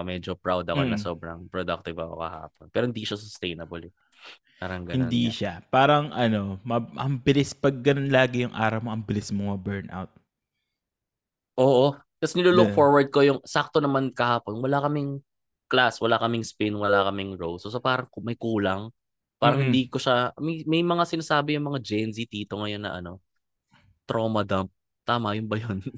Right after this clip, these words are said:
Speaker 1: Parang hindi ko siya ma-dump afterwards. Buti na lang
Speaker 2: Oo.
Speaker 1: dinner kami sa labas.
Speaker 2: Ang hirap
Speaker 1: So,
Speaker 2: din, no?
Speaker 1: parang
Speaker 2: Pagka,
Speaker 1: ganun siya.
Speaker 2: ano.
Speaker 1: Tas di na ako
Speaker 2: Ka-
Speaker 1: naghanap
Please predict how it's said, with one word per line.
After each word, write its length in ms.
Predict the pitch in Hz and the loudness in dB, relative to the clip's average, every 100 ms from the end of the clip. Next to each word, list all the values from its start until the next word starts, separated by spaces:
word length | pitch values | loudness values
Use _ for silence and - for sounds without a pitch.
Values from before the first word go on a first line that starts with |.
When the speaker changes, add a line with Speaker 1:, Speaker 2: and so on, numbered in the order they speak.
| - | 0
Speaker 1:
Parang 160 | 139 | 0
hindi 240 | 117 123 143 | 0 -4 -2
ko 80 | |
siya 160 | 175 156 | 0 2
ma-dump 560 | 156 135 98 98 101 _ | 2 2 0 -2 -2 _
afterwards. 800 | - 101 - 98 95 92 90 - _ _ _ | -6 -6 -4 -6 -6 -6 -10 -12 _ _ _
Buti 240 | 123 135 | -2 0
na 160 | 127 120 | 0 0
lang 160 | 113 | -2
Speaker 2:
Oo. 320 | 107 90 80 85 | -4 -6 -10 -16
Speaker 1:
dinner 400 | 101 104 101 98 | -6 -4 -2 -4
kami 240 | 92 95 92 | -6 -6 -6
sa 160 | 90 | -8
labas. 320 | 87 87 85 - _ - | -8 -8 -12 -16 _ -4
Speaker 2:
Ang 80 | 180 | 0
hirap 320 | 202 202 208 | 2 0 -2
Speaker 1:
So, 80 | 123 | -4
Speaker 2:
din, 80 | 101 | -2
no? 40 | |
Speaker 1:
parang 160 | 98 98 | -2 -2
Speaker 2:
Pagka, 160 | 107 101 | -4 -2
Speaker 1:
ganun 160 | 113 | -2
siya. 160 | 107 98 | -2 -4
Speaker 2:
ano. 180 | 87 92 104 - - _ _ _ _ - | -10 -14 -14 -16 -18 _ _ _ _ -12
Speaker 1:
Tas 80 | 202 | 0
di 80 | 320 | 4
na 60 | 415 | 6
ako 60 | |
Speaker 2:
Ka- 40 | 415 | 8
Speaker 1:
naghanap 180 | 349 349 | 6 4